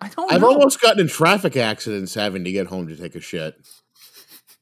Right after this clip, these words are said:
Speaker 2: I've run red
Speaker 1: <laughs>
Speaker 2: lights, gone through stop signs, narrowly almost clipped an old woman. It doesn't matter.
Speaker 1: <laughs> I was drinking when you said, when you said that. That's awesome.
Speaker 2: <laughs>
Speaker 1: So you won't go.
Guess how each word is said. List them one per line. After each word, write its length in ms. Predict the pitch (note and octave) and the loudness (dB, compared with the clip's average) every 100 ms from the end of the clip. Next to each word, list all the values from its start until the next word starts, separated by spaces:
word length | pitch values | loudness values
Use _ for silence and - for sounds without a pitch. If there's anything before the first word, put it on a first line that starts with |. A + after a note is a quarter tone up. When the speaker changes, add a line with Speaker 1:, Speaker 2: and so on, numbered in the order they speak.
| _ _ | _ _
Speaker 2:
I've 360 | A2 C3 A#2+ G2 | 0 2 2 0
run 400 | B2 C#3 C3 G#2+ | 2 4 2 0
red 240 | A#2 D#3 | 0 0
Speaker 1:
<laughs> 0 | |
Speaker 2:
lights, 480 | C#3+ C#3+ D#3+ E3 - | 2 2 2 0 -6
gone 320 | - A2+ C#3 | -2 0 0
through 240 | C#3 C3+ C#3 | -2 0 0
stop 420 | - C3 C#3 D#3+ | 0 0 0 -2
signs, 760 | - B2 A#2+ B2 C3+ C3 - - _ _ _ - _ - | -4 -4 -2 -2 -4 -6 -12 -16 _ _ _ -20 _ -8
narrowly 880 | G2 A2+ C#3 E3+ G#3+ F#3+ D#3 D3+ C3+ - | -4 0 2 4 4 4 4 2 0 0
almost 480 | C3+ D3+ C#3 B2 - | 0 2 0 -2 -6
clipped 300 | D3 D#3 B2 | -2 -2 -2
an 80 | |
old 180 | A#2 A#2 | -2 -2
woman. 460 | G2+ A#2+ A2 F2+ F2 _ _ _ _ _ | -2 -4 -4 -8 -10 _ _ _ _ _
It 80 | - | -4
doesn't 260 | A3 A3+ G#3+ | 0 0 2
matter. 280 | A3 C4+ C#3+ G2 - _ - | 2 2 0 -2 -8 _ -18
Speaker 1:
<laughs> 260 | - G3+ D#3+ | -14 -12 -8
I 80 | D#3 | -6
was 160 | C#3 | -6
drinking 340 | - D3+ A2+ C3 | -4 -6 -4 -6
when 120 | B2+ | -6
you 100 | B2+ | -8
said, 160 | C3+ C3+ | -12 -14
when 180 | C3+ B2+ | -12 -10
you 120 | B2 | -12
said 220 | C#3+ A#2+ A#2+ | -14 -16 -14
that. 120 | A#2+ | -12
That's 180 | D3 C#3+ | -10 -8
awesome. 300 | C#3+ F#3 F#3 | -4 0 0
Speaker 2:
<laughs> 960 | - G#3+ - B3+ - A3+ - A3 - F#3 - - - _ _ _ _ - | 2 -2 2 -2 0 -2 0 -4 -4 -10 -10 -16 -18 _ _ _ _ -20
Speaker 1:
So 160 | - G#3 | 2 4
you 120 | B3 | 6
won't 240 | B3 C4 | 6 6
go. 320 | A#3 C#4 B2 | 6 6 4